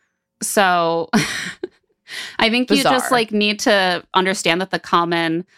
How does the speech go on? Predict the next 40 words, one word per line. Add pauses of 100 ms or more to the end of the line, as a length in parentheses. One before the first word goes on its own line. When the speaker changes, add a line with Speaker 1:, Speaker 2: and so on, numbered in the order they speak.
(160)
Speaker 1:
thread
here
is
that (500)
he
got
to
know
you
a
little
bit
and
he
just (680)
wasn't
interested. (300)
And
you
need
to (480)
let
him
be
free. (200)
You're
twenty-two. (800)
You're
gonna
find
some
guys
who
are
into
you. (1300)
It's
not
him. (640)
And